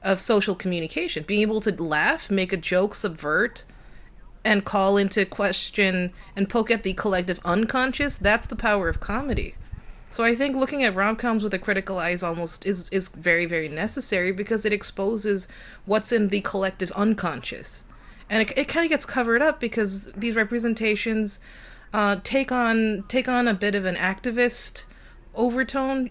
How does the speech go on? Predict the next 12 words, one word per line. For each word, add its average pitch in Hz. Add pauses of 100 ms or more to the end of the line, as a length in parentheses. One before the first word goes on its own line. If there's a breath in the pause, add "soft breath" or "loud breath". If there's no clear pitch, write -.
(160)
You're 226
supposed 240
to 262
support 226
them 208
as 190
a, 185
as 190
a 185
matter 185
of 156
politics. -